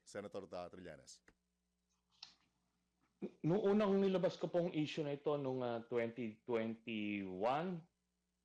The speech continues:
Speaker 2: um, at ito ay sinabi ko dun sa aking, ah, press conference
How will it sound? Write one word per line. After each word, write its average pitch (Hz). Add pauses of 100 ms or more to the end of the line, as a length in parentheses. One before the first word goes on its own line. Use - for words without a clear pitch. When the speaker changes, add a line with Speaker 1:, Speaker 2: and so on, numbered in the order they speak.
(220)
Speaker 2:
um, 110 (160)
at - (160)
ito 160
ay 143 (720)
sinabi 151
ko 117 (320)
dun 113
sa 117
aking, 113 (640)
ah, 104
press -
conference 127